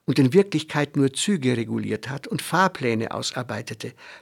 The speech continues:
dann hat er gar nicht so Unrecht damit. Ich glaube, in uns allen steckt heute ein Stück Eichmann. Die Argumentationen Eichmanns sind gar nicht so verschieden von den Überlegungen, die die Atomstrategen heute anstellen.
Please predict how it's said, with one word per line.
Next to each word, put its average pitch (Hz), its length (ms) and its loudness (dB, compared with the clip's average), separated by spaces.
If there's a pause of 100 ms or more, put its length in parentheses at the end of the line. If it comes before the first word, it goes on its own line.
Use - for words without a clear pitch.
dann 131 200 4
hat 170 140 0
er 151 100 2
gar 135 220 2
nicht 165 180 0
so - 140 2
Unrecht 165 460 -2
damit. 117 340 -4 (240)
Ich - 140 -4
glaube, 175 300 4 (140)
in 170 160 2
uns 156 280 2
allen 160 400 2 (280)
steckt - 520 -2
heute 131 380 0
ein 123 140 -2
Stück - 360 -6
Eichmann. 127 460 -6 (720)
Die - 120 0
Argumentationen 175 1000 6
Eichmanns 147 720 0 (240)
sind 151 240 6
gar 147 160 4
nicht 180 220 2
so 165 100 0
verschieden 165 520 0
von 139 200 -2
den 139 140 2
Überlegungen, 143 760 4 (280)
die 143 80 0
die 139 160 2
Atomstrategen 120 1040 -2
heute 120 300 -6
anstellen. 120 480 -6